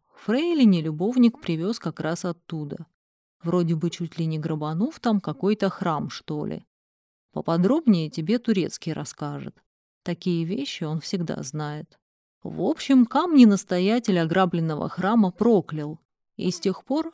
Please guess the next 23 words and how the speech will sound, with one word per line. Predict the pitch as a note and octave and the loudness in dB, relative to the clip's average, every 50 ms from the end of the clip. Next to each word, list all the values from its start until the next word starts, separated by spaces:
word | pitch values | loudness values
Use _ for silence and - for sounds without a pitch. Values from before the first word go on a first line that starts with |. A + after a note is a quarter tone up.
| _ _ | _ _
всем | - - - F#3+ F#3 F3+ | -6 -2 0 2 2 2
владельцам | E3+ F3 F3 F3 F3 F3+ A3 C4+ C#4+ - - E3+ D3+ D3 | 2 0 0 0 0 -2 -2 -4 -4 -4 -4 -4 -4 -4
их | D3+ D3 - - _ _ _ - | -6 -10 -12 -18 _ _ _ -10
они | - E3+ E3+ G3 C4+ | -6 -2 0 0 0
приносят | E4 - A#3 F#3 E3+ F3 G#3+ A#3 - F3+ C#3+ | 2 2 2 2 4 2 2 2 0 -2 -4
смерть, | - - - D#3 D3+ D3 C#3+ - - - - - _ _ _ _ _ _ _ _ - | -6 -8 -8 -8 -8 -6 -8 -10 -10 -12 -16 -20 _ _ _ _ _ _ _ _ -4
начиная | F3 F3 F#3 - - G3 F#3 F3 F3 F3 E3+ | -2 -2 0 0 0 0 2 2 0 -2 -4
с | - | -4
той | - - F3+ F#3 | -4 -2 -2 -2
фрейлины, | - - A3+ G#3+ F#3+ D#3+ D3+ D3+ - - - - - - _ _ _ _ _ | -2 -2 -2 -2 0 -2 -2 -4 -6 -6 -8 -10 -12 -14 _ _ _ _ _
которую | - F3+ F3 E3+ F#3 F3 E3+ E3 E3 | -6 -6 -4 -2 0 0 0 2 0
этот | D#3+ D#3 D#3+ - D#3+ D3+ | 0 0 -2 -4 -4 -4
же | E3+ E3+ | -4 -2
любовник | E3+ F3 F3+ F#3 G3+ C4+ D4+ B3 F3+ D3 - - | -2 0 0 -2 -2 -2 0 0 -2 -2 -4 -4
и | F#3 | -2
убил. | G#3+ A#3 G3 D#3+ D3 C#3+ D3+ D#3 D3+ D3+ C#3+ _ _ _ _ _ _ _ _ _ _ _ _ _ _ _ _ | 0 0 0 0 -2 -2 -4 -4 -4 -6 -8 _ _ _ _ _ _ _ _ _ _ _ _ _ _ _ _
Но | - F3 F3 F3+ F#3 | -2 0 2 2 2
последней | F3+ G3 F#3 - G#3 A#3 B3 B3 A3+ | 2 0 0 2 2 4 6 6 6
хозяйке | - G3 F3+ E3+ G#3 A#3 B3 - G3 | 6 2 2 2 2 2 2 2 0
они | E3+ E3+ F3+ A3+ | 2 2 0 0
смерти, | - G#3 F#3 G3 G#3 G3 - | 2 2 2 2 0 -2 -4
как | - F3 E3 - | -6 -6 -6 -4
видите, | D#3 E3+ E3 G3+ G3 - F#3+ F3 F3 | -4 -2 -2 -2 -2 0 -2 -4 -4